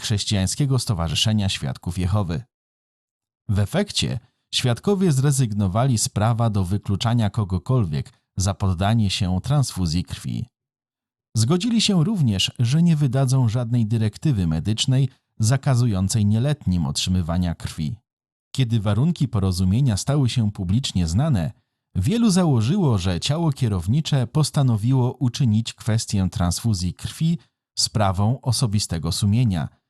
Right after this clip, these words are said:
i że świadkowie nie będą już wykluczani za dobrowolne przyjmowanie transfuzji.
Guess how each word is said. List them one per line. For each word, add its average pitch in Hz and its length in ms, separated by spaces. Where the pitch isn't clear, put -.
i 156 100
że 110 140
świadkowie 147 720
nie 117 220
będą 98 400
już 82 220
wykluczani 110 640
za 113 160
dobrowolne 104 680
przyjmowanie 82 600
transfuzji. 78 680